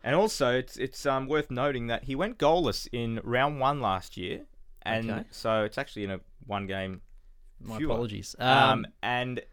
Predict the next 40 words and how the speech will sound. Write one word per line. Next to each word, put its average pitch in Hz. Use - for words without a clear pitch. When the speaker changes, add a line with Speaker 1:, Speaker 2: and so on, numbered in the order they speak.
Speaker 1:
he 135
has 135
kicked -
a 143
goal 127
in 120
every 117
game 117
since, 120
which 110
is 107
the 113
longest, 110
um, 104
current 104
streak 104
of 87
forty-four 101
games. 95
Speaker 2:
It's, -
it's 208
an 220
unreal 208
effort 165
from 120
him 123
to -
come 165
from 143
where 147
he 131
has 131
been 131
to, 147
Speaker 1:
Yeah. 135
Speaker 2:
to 110
where 151
he 151
is 143
now. 151